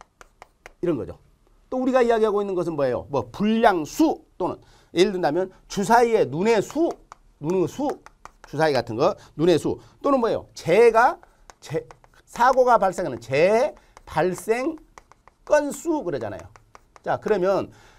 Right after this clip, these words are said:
교통사고가 발생하는 건수가 한 건 났냐, 두 건 났냐 이렇게 이야기를 하잖아요. 근데 교통사고가 일 점 오 건 났다는 말은 없잖아요.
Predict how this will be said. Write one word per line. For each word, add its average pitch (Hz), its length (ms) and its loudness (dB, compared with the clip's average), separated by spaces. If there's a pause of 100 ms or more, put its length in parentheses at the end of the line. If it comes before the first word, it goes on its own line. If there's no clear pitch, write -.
(280)
교통사고가 247 640 2
발생하는 208 560 -6
건수가 247 420 -6
한 330 220 -6
건 349 160 -4
났냐, 320 240 0
두 214 180 -8
건 247 180 2
났냐 247 300 0
이렇게 208 300 0
이야기를 180 300 -2
하잖아요. 147 500 -8
근데 202 200 -8
교통사고가 214 560 -4
일 214 180 -6
점 226 180 -4
오 226 80 -8
건 254 120 -4
났다는 240 320 -4
말은 185 240 -2
없잖아요. 90 420 -10